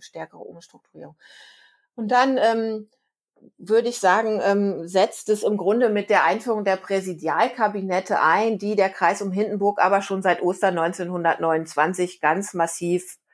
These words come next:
ähm, vorbereitet. Und die Präsidialkabinette bedeuten ja im Grunde,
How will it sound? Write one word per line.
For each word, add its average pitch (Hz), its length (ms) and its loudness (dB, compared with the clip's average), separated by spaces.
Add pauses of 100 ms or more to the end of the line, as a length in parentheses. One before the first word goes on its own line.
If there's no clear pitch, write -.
(440)
ähm, 170 240 2
vorbereitet. 143 920 2
Und 165 200 -8
die 175 80 -12
Präsidialkabinette 190 1300 -2
bedeuten 180 560 0
ja 196 160 -2
im 170 140 -6
Grunde, 226 560 0